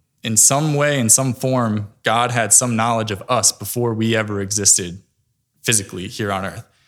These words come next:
And yet he still went and created us as physical human beings here, right? Started in the womb, we were born, and now we're all sitting in this church here.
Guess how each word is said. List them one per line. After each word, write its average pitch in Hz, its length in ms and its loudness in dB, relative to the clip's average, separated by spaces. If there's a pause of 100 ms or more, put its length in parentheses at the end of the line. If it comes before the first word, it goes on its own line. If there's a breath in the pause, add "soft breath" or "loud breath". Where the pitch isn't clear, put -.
(300)
And 110 160 -4
yet 165 260 2
he 127 100 0
still 143 340 2
went 143 340 0
and 107 140 -2
created 120 440 0
us - 520 2 (200)
as 113 240 4
physical 110 760 0
human 110 300 0
beings 101 520 0
here, 104 460 -6
right? 110 300 -2 (420 soft breath)
Started 113 400 2
in 110 100 0
the 104 60 -2
womb, 127 540 0
we 110 120 -2
were 101 140 -2
born, 120 420 0
and 110 140 -2
now 107 160 0
we're 110 120 0
all 107 60 0
sitting 107 280 0
in 101 80 -4
this 95 140 0
church - 260 -8
here. - 220 -8